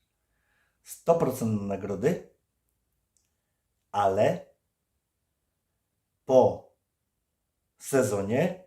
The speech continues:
gołębie przechodzą na moją własność. I teraz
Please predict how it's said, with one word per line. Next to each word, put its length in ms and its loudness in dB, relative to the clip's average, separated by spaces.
gołębie 480 0
przechodzą 480 -10
na 100 -8
moją 320 -8
własność. 680 -20
I 80 -8
teraz 460 2